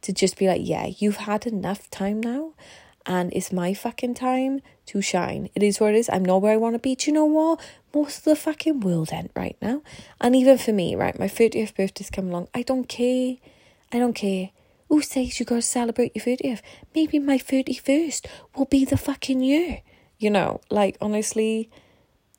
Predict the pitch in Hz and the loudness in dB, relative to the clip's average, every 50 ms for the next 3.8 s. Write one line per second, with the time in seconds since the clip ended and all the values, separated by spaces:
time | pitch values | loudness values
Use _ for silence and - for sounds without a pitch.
0 | _ _ _ _ _ _ _ _ _ _ _ - 453 453 _ _ _ _ _ - | _ _ _ _ _ _ _ _ _ _ _ -20 -20 -20 _ _ _ _ _ -10
1 | - - _ _ _ _ _ _ _ _ _ _ _ _ - - - - 202 196 | -10 -10 _ _ _ _ _ _ _ _ _ _ _ _ -8 -4 0 0 0 0
2 | - - - - - - - _ _ _ - - 190 185 - 196 - - 202 196 | 0 -2 -4 -4 -6 -10 -14 _ _ _ 0 0 0 2 0 -2 0 4 4 4
3 | 196 208 214 202 180 - - 175 180 180 175 - - - - | 4 4 2 -2 -2 -4 -4 -2 -2 -2 -2 -6 -10 -14 -16